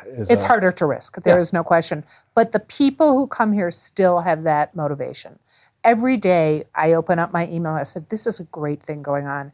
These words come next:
Speaker 2: This is a cool thing going on. Let's hope it makes it."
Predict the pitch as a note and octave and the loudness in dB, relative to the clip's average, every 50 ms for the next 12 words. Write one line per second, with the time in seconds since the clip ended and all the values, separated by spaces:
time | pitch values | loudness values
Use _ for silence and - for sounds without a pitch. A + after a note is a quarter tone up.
0 | _ _ _ _ _ - B3 A3 - G#3 F3+ F3 - - E3+ D3+ C#3+ - - D3 | _ _ _ _ _ -6 -4 -2 -2 0 -2 -2 0 2 2 2 2 0 -2 -2
1 | C#3 D3 C#3+ C#3 C#3 C#3+ C#3+ C#3+ C#3+ C#3 C#3+ - _ _ _ _ - F#3+ F3 - | -2 -2 -2 -2 -2 -2 -4 -6 -6 -8 -10 -14 _ _ _ _ 0 0 0 4
2 | - F3+ E3 E3+ D#3 - D#3+ D3 C#3 - - - - - | 4 2 2 2 -2 -4 -4 -8 -6 -6 -8 -8 -8 -12